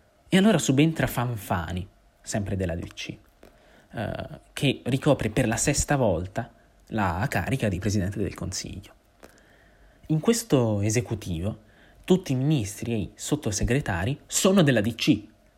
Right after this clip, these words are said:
o al limite sono tecnici, quindi è ovviamente destinato a fallire. Ma fallisce, possiamo dire, con, con stile. Infatti,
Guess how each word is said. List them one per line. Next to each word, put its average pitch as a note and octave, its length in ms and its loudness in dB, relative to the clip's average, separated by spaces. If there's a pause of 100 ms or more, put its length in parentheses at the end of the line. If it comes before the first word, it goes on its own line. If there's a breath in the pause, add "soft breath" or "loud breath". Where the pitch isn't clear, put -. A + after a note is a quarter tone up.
o C3 100 0
al A#2 180 2
limite B2+ 440 0
sono G2+ 240 -2
tecnici, G2+ 640 0 (560 loud breath)
quindi D#3+ 500 8
è A#2+ 200 0
ovviamente A#2 880 2 (240)
destinato A2+ 680 -2
a - 40 0
fallire. F#2+ 640 -4 (840 soft breath)
Ma G3 280 2
fallisce, D3 920 -2 (280)
possiamo A#2 360 -2
dire, G2 360 -4
con, D3+ 600 2
con F#3+ 140 4
stile. F#2 640 -4 (800 loud breath)
Infatti, - 640 -2